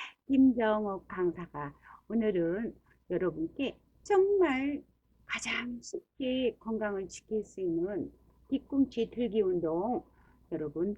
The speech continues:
함께합니다. 복지관에서 한 걸 잠깐 보여드리면서 하는데요. 요 생방송 오늘 아침에 제가 티비에 나왔어요. 어, 그런데 발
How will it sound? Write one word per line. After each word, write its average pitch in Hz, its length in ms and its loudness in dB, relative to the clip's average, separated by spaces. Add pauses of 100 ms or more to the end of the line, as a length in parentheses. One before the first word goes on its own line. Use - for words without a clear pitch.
함께합니다. 240 840 -4 (380)
복지관에서 214 840 -2
한 254 260 -6
걸 180 400 0 (320)
잠깐 156 480 -6
보여드리면서 147 720 -6
하는데요. 185 560 -4 (300)
요 190 320 -6 (100)
생방송 294 640 -4
오늘 214 260 -2
아침에 165 460 -4
제가 156 300 -12 (100)
티비에 147 420 -2
나왔어요. 143 920 -10 (400)
어, 180 200 -4
그런데 165 680 -6 (560)
발 208 240 -10